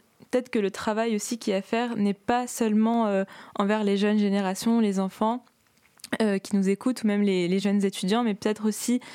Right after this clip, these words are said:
euh, pour les femmes chercheuses et scientifiques dans ces domaines-là, qui sont sous-représentées parfois et qui peuvent, euh, ne pas s'en sentir légitimes, euh, à partager leur idée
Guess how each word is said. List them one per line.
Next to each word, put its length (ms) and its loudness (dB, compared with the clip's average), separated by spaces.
euh, 180 0
pour 220 -2
les 100 2
femmes 540 0
chercheuses 580 -2
et 80 2
scientifiques 560 -4
dans 140 0
ces 160 -2
domaines-là, 540 2
qui 120 -16
sont 220 -4
sous-représentées 880 -2
parfois 480 -4
et 120 0
qui 200 -6
peuvent, 480 0
euh, 220 2
ne 100 2
pas 160 2
s'en 160 2
sentir 560 0
légitimes, 640 2
euh, 200 0
à 140 0
partager 500 -2
leur 200 0
idée 500 0